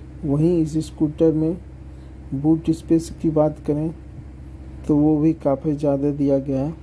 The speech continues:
आप इसमें दो हेलमेट रख सकते हैं।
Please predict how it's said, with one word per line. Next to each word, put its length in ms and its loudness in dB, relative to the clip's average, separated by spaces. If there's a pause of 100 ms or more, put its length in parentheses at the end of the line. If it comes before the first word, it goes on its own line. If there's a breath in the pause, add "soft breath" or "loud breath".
(720 loud breath)
आप 260 0
इसमें 480 2 (800 loud breath)
दो 300 6
हेलमेट 640 -2 (300)
रख 200 -2
सकते 380 -4
हैं। 180 0